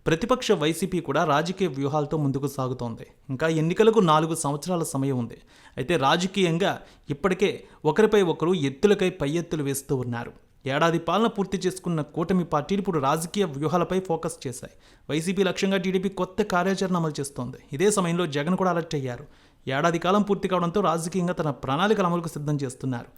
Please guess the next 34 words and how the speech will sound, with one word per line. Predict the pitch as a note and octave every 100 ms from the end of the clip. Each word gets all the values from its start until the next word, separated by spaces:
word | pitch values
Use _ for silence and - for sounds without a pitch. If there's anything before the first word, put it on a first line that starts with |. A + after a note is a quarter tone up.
| - - -
కొత్తగా | D#3 F3+
రాజకీయ | E3+ E3 E3+ G3 F3
వ్యూహకర్తను | C#3+ D#3 E3+ F3+ F3+ F3
ఖరారు | D3+ E3 -
చేసినట్టు | D#3 - C#3 G3+
ఒక | G3 D3+
వార్త | D3 F#3+ -
అయితే | G#3+ F#3+
ఇప్పుడు | F3
పొలిటికల్ | E3 F#3 F#3+ G#3
సర్కిల్లో | G3 F3 - F3
వినిపిస్తోంది. | D#3+ C#3 - - A#2+ - - - - -
రెండు | E3+ A#3+
వేల | B3
పంతొమ్మిది | G3+ G3+ B3 B3
ఇరవై | G#3+ F#3
నాలుగు | F#3 E3
ఎన్నికల్లో | D#3 D3+ D#3+ G#3+
వైసీపీ | E3+ D#3+ F#3 E3
కోసం | D#3 D3+ F#3+ -
ఐపాక్ | C3+ D3+ F#3 F#3
పనిచేసిన | D3+ D3 D#3 D#3
విషయం | C3 D#3
తెలిసిందే. | C3+ B2 C3 B2 - - - _
సారథులు | - - C#3+ G3 A#3
మాత్రం | G#3+ G3 G3 F#3+
మారారు, | E3 B2+ A#2+ -
ఫలితాలు | C3 C#3+ G3 F#3
వేరువేరుగా | E3+ E3+ E3+ D#3
వచ్చాయి. | B2+ - - - -
జగన్ | C3 C#3 D#3
రాజకీయ | D3 D#3 D#3 F3+
వ్యూహకర్త | D3+ D3 D#3+ E3+ -
ఎంపికపైనే | D3 C#3 D3 D3+ F3+